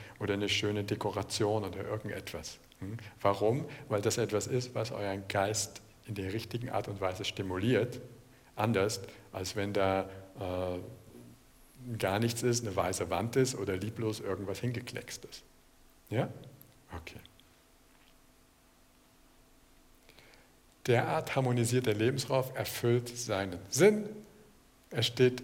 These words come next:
in einer Weise mit dem Bewohner und dem Nutzer in Resonanz, dass dessen Denken und Handeln seine Möglichkeiten bestmöglich unterstützen. Das ist das, was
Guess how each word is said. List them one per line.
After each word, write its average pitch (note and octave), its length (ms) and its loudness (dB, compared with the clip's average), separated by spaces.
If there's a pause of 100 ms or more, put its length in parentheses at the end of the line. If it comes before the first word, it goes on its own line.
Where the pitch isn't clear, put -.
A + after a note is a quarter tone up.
(120)
in A#2+ 240 0
einer G#2+ 220 2
Weise C#3 280 4
mit B2 260 0
dem A2 120 0
Bewohner A2+ 480 2
und A2 100 0
dem G#2 140 0
Nutzer D3 340 4
in C3 80 0
Resonanz, A#2 560 2
dass - 220 -2
dessen G#2+ 320 -2
Denken A2+ 320 0
und G#2 200 -4
Handeln G#2+ 300 -2
seine G2 240 -4
Möglichkeiten G#2 800 -4
bestmöglich G2 600 -4
unterstützen. G2+ 680 -4
Das G#2 140 -6
ist - 180 -4
das, G2+ 200 0
was A2 220 -4